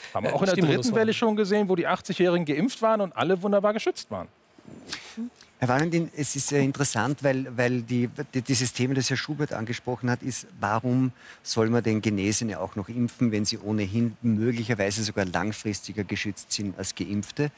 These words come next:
Speaker 3: Ähm, die Antwort ist, ähm, das ist eine, äh, das ist so-,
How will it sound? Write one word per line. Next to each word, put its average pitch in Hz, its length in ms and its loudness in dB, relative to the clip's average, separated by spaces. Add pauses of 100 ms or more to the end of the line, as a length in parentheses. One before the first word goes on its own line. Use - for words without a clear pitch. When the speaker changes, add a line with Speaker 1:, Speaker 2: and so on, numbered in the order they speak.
(400)
Speaker 3:
Ähm, 113 360 2 (320)
die 117 100 4
Antwort 117 440 0
ist, 127 520 -4
ähm, 113 380 0
das 113 180 0
ist 117 120 -2
eine, 110 160 0
äh, 107 200 -6
das 110 220 -2
ist - 180 -4
so-, 117 80 -2